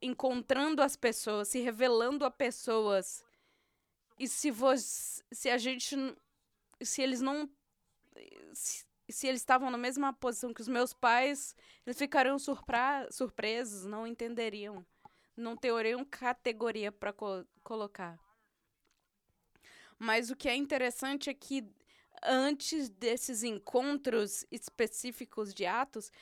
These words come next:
Deus dá linguagem pro povo dele. Nós estamos estudando o capítulo dois de Atos. Se você tem acompanhado, eu, e se você não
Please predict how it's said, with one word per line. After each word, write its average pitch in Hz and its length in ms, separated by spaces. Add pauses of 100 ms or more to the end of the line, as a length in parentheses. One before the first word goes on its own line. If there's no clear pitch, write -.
(200)
Deus 240 260
dá 226 200
linguagem 240 840
pro - 180
povo 214 400
dele. 196 500 (960)
Nós 208 200
estamos 277 320
estudando 269 480
o 277 60
capítulo 285 500
dois 247 340
de 220 100
Atos. 185 520 (240)
Se - 160
você 254 280
tem 277 280
acompanhado, 254 1120
eu, 208 340 (500)
e 247 80
se 240 140
você 277 280
não 254 380